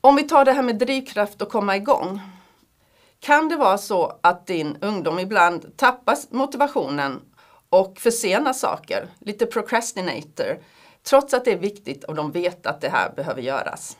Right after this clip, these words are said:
Känner du igen din tonåring i det? Eller kan det vara att din ungdom ibland är, eh,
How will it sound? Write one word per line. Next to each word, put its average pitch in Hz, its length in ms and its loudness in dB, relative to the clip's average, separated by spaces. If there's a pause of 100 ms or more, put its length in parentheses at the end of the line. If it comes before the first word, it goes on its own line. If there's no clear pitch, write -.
(760)
Känner 190 300 -4
du 214 100 -4
igen 180 400 -2
din 160 140 -8
tonåring 143 560 -6 (140)
i 160 80 -12
det? - 200 -8 (840)
Eller 262 220 4
kan 262 240 0
det 240 80 4
vara 226 320 4
att 202 340 0
din 196 400 -6
ungdom 175 580 -4 (580)
ibland 185 580 2 (180)
är, 160 380 2 (1300)
eh, 156 380 0